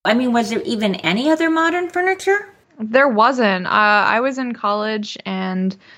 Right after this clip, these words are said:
Speaker 2: I was an R A, so I had a little bit of money. Uh, you know, I was paid for that. So I was like, "You know what? Let me get, like, my first dollhouse kit." I had really been into miniatures, uh, as a kid, and my grandmother had a dollhouse that I used to play with when I visited her.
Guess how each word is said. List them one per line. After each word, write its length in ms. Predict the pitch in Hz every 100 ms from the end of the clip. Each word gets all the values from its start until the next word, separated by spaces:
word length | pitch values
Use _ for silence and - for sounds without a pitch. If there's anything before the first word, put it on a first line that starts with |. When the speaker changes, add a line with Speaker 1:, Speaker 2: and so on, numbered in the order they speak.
| - -
Speaker 2:
I 80 |
was 160 | 214 208
an 80 | 202
R 220 | 196 190
A, 300 | 180 185 202
so 180 | - 190
I 60 |
had 200 | 190 190
a 60 | 190
little 200 | 196 190
bit 140 | 196
of 120 | 220 220
money. 500 | 196 202 233 262 -
Uh, 200 | 202 190
you 140 | 190
know, 80 | 190
I 100 | 190
was 120 | 202
paid 240 | - 202
for 100 | 214
that. 280 | 202 190 -
So 80 | 226
I 40 |
was 120 | 214 220
like, 180 | 214
"You 60 | 247
know 160 | 311 392
what? 160 | 311
Let 120 | 240
me 80 | 330
get, 160 | 392 359
like, 280 | 349 311 - - - _ -
my 100 | 254
first 380 | - 247 247
dollhouse 460 | 214 202 220 240 240
kit." 280 | 269 247 240
I 100 | 202
had 200 | 196 190
really 220 | 208 240
been 140 | 240
into 240 | 233 226 220
miniatures, 680 | 202 208 208 208 202 - -
uh, 280 | - 190 175
as 100 | 190
a 60 | 196
kid, 500 | - 202 202 202 214 - - _ -
and 400 | 196 196 202 190
my 120 | 185
grandmother 600 | 175 185 190 196 196 196
had 180 | 196 190
a 80 | 190
dollhouse 800 | 190 185 190 190 190 190 - - _ -
that 100 | 185
I 100 | 180
used 180 | 185 -
to 60 |
play 220 | 190 190 185
with 320 | 185 185 -
when 120 | 185
I 100 | 175
visited 380 | 175 214 226 226
her. 400 | - 220 214 214